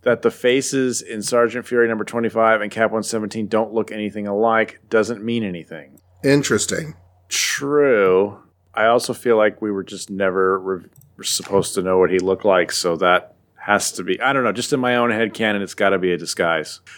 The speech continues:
Speaker 1: Also,
Speaker 2: Yeah, I feel
Speaker 1: outside of the headcanon, it's gotta just be completely made up that it's the Red Skull in the first place, but
Speaker 2: He does take his mask off in the Golden Age. He totally shows his face in the Golden Age. It's not common, but it does happen.
Speaker 1: Yeah.
Speaker 2: And I don't think he looked anything like a dude in Sergeant Fury twenty-five.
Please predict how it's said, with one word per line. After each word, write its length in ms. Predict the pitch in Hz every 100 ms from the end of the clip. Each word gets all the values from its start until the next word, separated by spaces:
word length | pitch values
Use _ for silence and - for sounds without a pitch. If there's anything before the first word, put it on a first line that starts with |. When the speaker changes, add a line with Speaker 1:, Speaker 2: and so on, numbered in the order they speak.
| -
Speaker 1:
Also, 480 | 120 131 - 110 104
Speaker 2:
Yeah, 120 | 170 160
I 20 |
feel 160 | 180 190 -
Speaker 1:
outside 380 | 131 147 135 110
of 60 |
the 60 | 107
headcanon, 600 | 104 101 107 107 104 113
it's 120 | 113
gotta 220 | - 110
just 180 | 101 104
be 80 | 104
completely 420 | - 98 110 101
made 200 | 92 95
up 140 | 95 95
that 100 | 98
it's 140 | 92 90
the 60 |
Red 160 | 95 90
Skull 200 | - 92
in 60 |
the 60 | 85
first 260 | 98 98 -
place, 280 | 78 73 _
but 260 | 87 82 - _ _ _
Speaker 2:
He 160 | 170
does 340 | 147 151 185 202
take 180 | 202 190
his 140 | 165
mask 320 | 151 143 -
off 180 | 139 123
in 60 | 113
the 80 | 107
Golden 360 | 98 95 82
Age. 220 | - -
He 100 | - 104
totally 340 | 123 139 147
shows 220 | 139 123
his 160 | 113 -
face 240 | 107 98
in 60 | 104
the 60 |
Golden 200 | 95 92 92
Age. 60 |
It's 100 | 87
not 240 | 151 190 -
common, 480 | 127 113 92 82 - - _ _
but 120 | 117
it 160 | 107 98
does 260 | 104 101
happen. 400 | - 85 - 110 - -
Speaker 1:
Yeah. 120 | 101 92
Speaker 2:
And 80 |
I 60 | 120
don't 120 | 135
think 140 | 143 131
he 80 |
looked 220 | 120 117 - -
anything 400 | 135 139 120 110
like 140 | 101
a 40 | 92
dude 380 | 95 180 98 87
in 260 | 101 95
Sergeant 320 | 95 104 95
Fury 160 | - 92
twenty-five. 640 | 87 90 - - - -